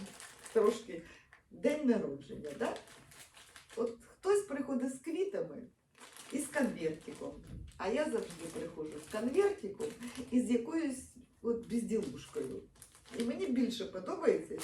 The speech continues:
чим з квітами. Тому що квіти нехай нам дарять чоловіки. Да, да, це моя посилка. Це моя. Це дуже класна прикраса.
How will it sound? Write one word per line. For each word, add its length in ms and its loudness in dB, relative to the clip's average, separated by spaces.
чим 160 -6
з 160 -14
квітами. 480 -8
Тому 200 2
що 200 2
квіти 520 4
нехай 260 0
нам 260 -4
дарять 420 -2
чоловіки. 640 -4
Да, 240 0
да, 120 -4
це 100 4
моя 220 2
посилка. 520 -6
Це 180 0
моя. 380 0
Це 160 4
дуже 400 -2
класна 540 -2
прикраса. 680 -6